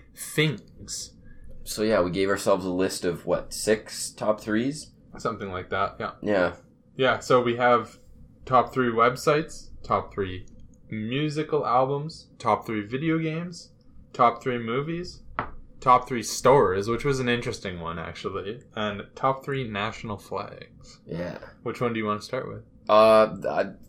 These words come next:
Speaker 2: flags is the first on my list.
Speaker 1: We can do flags. It's the last on my list, but I,
Speaker 2: Okay,
Speaker 1: I'll make
Speaker 2: well,
Speaker 1: an
Speaker 2: f-,
Speaker 1: exception.
Speaker 2: well, well, fine. We don't have to do
Speaker 1: No,
Speaker 2: flags.
Speaker 1: no.
Speaker 2: We can do flags
Speaker 1: No,
Speaker 2: last.
Speaker 1: it's okay. It's fine. I'm okay. I'm fine.
Speaker 2: Uh, Brendan, are you sure?
Speaker 1: <laughs> I'm fine.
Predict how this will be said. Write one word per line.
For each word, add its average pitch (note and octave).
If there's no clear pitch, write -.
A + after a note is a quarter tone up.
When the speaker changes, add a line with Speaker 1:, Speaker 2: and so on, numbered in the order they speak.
Speaker 2:
flags A2+
is F#2+
the G2
first F#2+
on E2+
my E2
list. E2
Speaker 1:
We D3+
can F3
do F3
flags. G#2
It's C3
the C3
last C#3
on B2
my B2
list, A#2
but A#2+
I, A2
Speaker 2:
Okay, G2+
Speaker 1:
I'll B2
make C3+
Speaker 2:
well, G#2+
Speaker 1:
an C3+
Speaker 2:
f-, B2
Speaker 1:
exception. G#2
Speaker 2:
well, -
well, G2+
fine. A2
We F2
don't G2+
have A2+
to A2
do F#2
Speaker 1:
No, F#3+
Speaker 2:
flags. D#2+
Speaker 1:
no. E3+
Speaker 2:
We E3+
can G#2+
do G#2+
flags G#2+
Speaker 1:
No, F3
Speaker 2:
last. F3
Speaker 1:
it's C4
okay. G3
It's -
fine. A3+
I'm E3
okay. -
I'm D3
fine. G3
Speaker 2:
Uh, -
Brendan, G2+
are G2
you A2
sure? F#2
Speaker 1:
<laughs> -
I'm C#3+
fine. E3